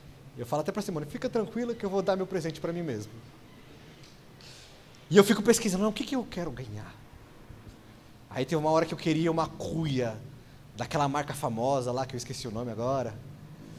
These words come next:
de inox. Passou uma semana, "Não, não quero mais isso não. Eu acho que eu quero, eu quero um robozinho que voa, o drone." Aí passou uma semana, "Ah, eu acho que eu não quero mais isso não. Acho que eu quero um violão."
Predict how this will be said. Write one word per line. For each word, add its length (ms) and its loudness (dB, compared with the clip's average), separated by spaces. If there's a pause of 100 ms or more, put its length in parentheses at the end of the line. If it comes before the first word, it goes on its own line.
(960)
de 160 0
inox. 960 -4 (1400)
Passou 300 6
uma 120 6
semana, 300 4
"Não, 120 4
não 80 0
quero 200 0
mais 160 0
isso 180 -4
não. 200 -6 (440)
Eu 140 0
acho 180 -2
que 80 -6
eu 80 0
quero, 800 4 (1200)
eu 60 -8
quero 220 4
um 40 6
robozinho 480 4
que 120 -2
voa, 540 0
o 100 -4
drone." 500 -2 (420)
Aí 100 -2
passou 260 0
uma 100 0
semana, 320 0
"Ah, 40 -2
eu 60 0
acho 120 -2
que 60 -2
eu 20 2
não 60 -2
quero 160 0
mais 120 0
isso 180 -6
não. 160 -4 (220)
Acho 140 10
que 60 2
eu 40 0
quero 160 12
um 60 10
violão." 520 10